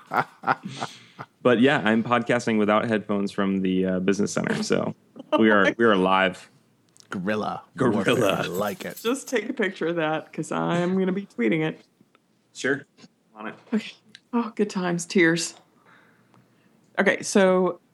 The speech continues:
Speaker 2: that's quite a lot going on. Um, a lot to be thankful for. What, what are you thankful for this holiday season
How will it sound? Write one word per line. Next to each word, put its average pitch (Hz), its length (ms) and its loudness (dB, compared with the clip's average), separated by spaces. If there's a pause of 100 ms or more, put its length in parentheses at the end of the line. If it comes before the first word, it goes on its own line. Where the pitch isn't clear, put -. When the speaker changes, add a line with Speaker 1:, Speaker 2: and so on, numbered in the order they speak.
Speaker 2:
that's 190 140 0
quite 226 220 2
a 226 40 0
lot 196 200 2
going 165 240 2
on. 131 400 0
Um, 143 460 0 (440)
a 156 80 6
lot 175 280 4
to 185 80 -4
be 196 180 2
thankful 151 340 0
for. 139 540 -2 (480)
What, 196 360 2
what 165 380 2
are 170 140 4
you 156 480 2
thankful 165 320 2
for 147 280 0
this 143 220 -2
holiday 139 400 2
season 123 480 -2